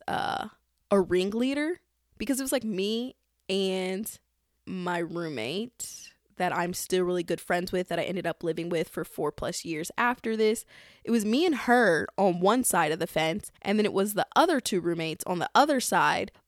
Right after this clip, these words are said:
But it seemed like there was a ringleader of those two who was kinda dictating what the other one did, because the other one, she had joined our, like, friendship circle a little bit later, and she wasn't really best friends with us, but she was close friends with us type of thing. So it was just,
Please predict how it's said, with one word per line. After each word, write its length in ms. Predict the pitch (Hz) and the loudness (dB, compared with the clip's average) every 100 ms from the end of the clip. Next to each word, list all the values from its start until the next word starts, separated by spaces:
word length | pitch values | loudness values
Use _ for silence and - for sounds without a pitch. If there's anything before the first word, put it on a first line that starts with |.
| _ | _
But 460 | 294 311 247 196 - | 4 6 6 4 2
it 160 | 196 - | 0 0
seemed 260 | 269 285 | -4 -2
like 180 | 269 226 | -2 0
there 140 | 208 | 0
was 160 | 175 143 | 0 0
a 60 | 180 | -2
ringleader 640 | 175 269 302 208 185 170 | 0 -2 0 0 0 0
of 220 | - 269 294 | 2 2 2
those 240 | 196 - | 0 0
two 240 | - 175 | 0 0
who 100 | 190 | 2
was 120 | 180 - | -2 -4
kinda 280 | 262 262 202 | -2 -2 -2
dictating 560 | - 254 - 220 180 | -2 -2 -2 -2 -2
what 120 | 175 | -4
the 120 | - - | 0 0
other 180 | 208 | 2
one 180 | 226 196 | 2 0
did, 380 | 180 180 226 269 - | 0 2 2 -2 -8
because 320 | 190 240 220 | -2 2 2
the 140 | 220 - | 2 4
other 300 | 269 330 240 | 4 4 2
one, 420 | 208 160 160 196 - - | 2 0 -2 -4 -12 -10
she 280 | - 262 330 | -4 2 4
had 200 | 254 180 | 4 4
joined 280 | 202 208 | 2 4
our, 100 | 180 | 2
like, 140 | 151 - | -2 -4
friendship 480 | - 196 214 190 - | 0 0 2 0 2
circle 440 | 185 190 180 151 | 0 2 2 2
a 20 | |
little 220 | 185 202 | 2 2
bit 140 | 185 90 | 0 0
later, 500 | 160 185 202 269 277 | 0 0 2 0 -2
and 500 | - 180 170 151 147 | -2 -2 -2 -4 -4
she 200 | - - | -6 -2
wasn't 280 | 277 302 254 | 0 0 0
really 460 | 175 185 202 175 - _ _ | 0 0 2 0 -4 _ _
best 380 | - 85 147 - | -4 0 0 -2
friends 260 | - 247 262 | -4 -4 -2
with 200 | 269 - | -4 0
us, 220 | 269 285 | 0 -2
but 140 | - | -4
she 120 | - 180 | -8 -8
was 100 | 160 _ _ - | -12 _ _ -16
close 640 | - - 185 190 190 165 | -12 -8 -2 6 6 6
friends 320 | - 175 143 - | 0 -4 -4 -4
with 200 | 180 135 | -4 -2
us 180 | 139 | -4
type 240 | - 202 226 | -2 -2 -2
of 100 | 240 | -4
thing. 320 | - 285 285 | -2 -2 -2
So 160 | - 277 | -2 0
it 20 | |
was 120 | 262 247 | 2 0
just, 280 | 285 - | -2 -4